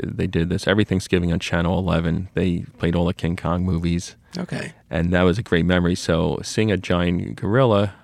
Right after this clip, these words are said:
Speaker 1: on the cover, I'm sure appealed to me. And besides that,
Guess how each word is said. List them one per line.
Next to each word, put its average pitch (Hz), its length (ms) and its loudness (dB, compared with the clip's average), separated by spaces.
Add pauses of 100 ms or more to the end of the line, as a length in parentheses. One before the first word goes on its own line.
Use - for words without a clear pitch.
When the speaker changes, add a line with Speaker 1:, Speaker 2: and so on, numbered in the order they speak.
(140)
Speaker 1:
on 95 120 -2
the 92 80 0
cover, 85 520 0
I'm 92 120 -2
sure 101 240 2
appealed 90 340 -2
to 85 80 -4
me. 90 240 -2 (420)
And 101 180 2
besides 113 420 2
that, 95 380 4